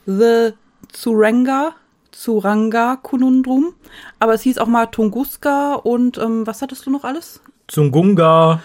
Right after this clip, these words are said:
Speaker 2: alles Mögliche.
Speaker 1: Mit dem kleinen Peting, die Folge.
Speaker 2: Genau. <laughs> Mit dem fressenden Wanderhoden. Ja, es ist die fünfte <laughs> Folge der elften Staffel, wie gesagt.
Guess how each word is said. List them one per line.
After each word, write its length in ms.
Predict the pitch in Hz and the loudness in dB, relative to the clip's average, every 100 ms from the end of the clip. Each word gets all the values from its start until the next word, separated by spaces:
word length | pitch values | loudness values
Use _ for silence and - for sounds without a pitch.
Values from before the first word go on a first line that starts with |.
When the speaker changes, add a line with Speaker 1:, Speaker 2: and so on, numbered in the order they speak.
| - | -8
Speaker 2:
alles 220 | - 151 139 | -2 -2 -2
Mögliche. 360 | 113 113 104 - _ _ _ _ | -8 -8 -12 -14 _ _ _ _
Speaker 1:
Mit 220 | 202 233 240 | -6 -4 -4
dem 120 | 214 | -6
kleinen 300 | 208 202 202 | -4 -2 -4
Peting, 540 | 175 - 175 151 139 - | -8 -4 -4 -4 -8 -16
die 220 | _ 185 180 | _ -8 -6
Folge. 480 | - 165 151 143 147 | 0 2 2 -2 -6
Speaker 2:
Genau. 500 | 139 - 240 123 - _ - 165 - - | -12 -8 -8 -8 -14 _ -16 -16 -14 -18
<laughs> 500 | - - - - - | -16 -18 -18 -18 -18
Mit 140 | - | -10
dem 120 | 143 | -10
fressenden 500 | - 131 131 151 147 | -8 -8 -6 -2 0
Wanderhoden. 640 | 143 135 110 104 104 98 98 - - - - | 0 0 -2 -6 -8 -8 -10 -14 -20 -18 -4
Ja, 160 | 180 127 | -2 -2
es 120 | 113 | -2
ist 120 | 151 | 0
die 100 | 160 | 0
fünfte 320 | 143 196 - | 2 0 -2
<laughs> 20 | 165 | 0
Folge 240 | 165 147 | 4 4
der 120 | 135 | 4
elften 220 | 120 117 | 0 -2
Staffel, 300 | 117 143 180 | -4 -4 -2
wie 100 | 185 | -4
gesagt. 380 | 180 170 165 170 | 0 2 0 -2